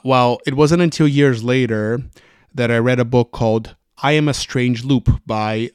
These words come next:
a person called Douglas Hofstadter. And if you're not familiar with Hofstadter, uh, he's an American scholar. He's kind of a polymath. Uh, he got his P H D in physics, but then went on to explore many other fields such as philosophy and cognitive science.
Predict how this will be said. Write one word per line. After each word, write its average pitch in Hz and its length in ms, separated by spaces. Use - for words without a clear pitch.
a 107 160
person 120 260
called 110 280
Douglas 131 400
Hofstadter. 107 760
And 123 120
if 123 120
you're 143 100
not 160 160
familiar 147 400
with 117 140
Hofstadter, 113 840
uh, 110 200
he's 127 300
an 120 100
American 107 420
scholar. 170 680
He's - 140
kind 143 180
of 117 60
a 107 60
polymath. 113 880
Uh, 110 240
he 123 160
got 123 160
his 127 140
P 131 140
H 113 140
D 127 140
in 113 80
physics, 139 640
but 120 200
then 120 160
went 120 180
on 117 160
to 117 80
explore 117 420
many 117 260
other 110 240
fields 107 420
such 107 280
as 104 380
philosophy 120 600
and 110 120
cognitive 104 420
science. 98 600